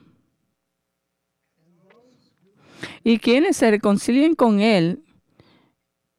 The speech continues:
estarán con Él por la eternidad.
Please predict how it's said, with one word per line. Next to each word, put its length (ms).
estarán 540
con 260
Él 320
por 240
la 140
eternidad. 680